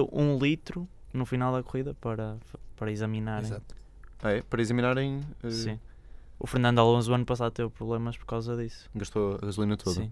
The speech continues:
Speaker 1: em
Speaker 2: E eu,
Speaker 1: Nürburgring.
Speaker 2: já os carros a acabarem, eh, passam a linha da meta e acabam logo, que é para ainda terem esse,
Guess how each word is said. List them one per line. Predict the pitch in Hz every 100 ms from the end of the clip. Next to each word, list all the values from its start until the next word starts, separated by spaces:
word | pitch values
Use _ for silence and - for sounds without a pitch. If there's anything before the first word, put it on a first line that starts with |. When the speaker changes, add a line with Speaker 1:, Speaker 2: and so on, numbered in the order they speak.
| -
Speaker 1:
em | 123
Speaker 2:
E | 120
eu, | 123
Speaker 1:
Nürburgring. | 117 117
Speaker 2:
já | 120 120
os | 113
carros | 123 120 117
a | 123
acabarem, | 117 127 127 131 131 131 135 - - - 160
eh, | 131 - -
passam | 120 - 127
a | 123
linha | 123
da | 127
meta | 127 131
e | 131
acabam | 127 - 139 131 131 131 135 135 131 131
logo, | 131 135
que | -
é | 135
para | 135
ainda | 135
terem | 131 143 135 131
esse, | 131 - 135 127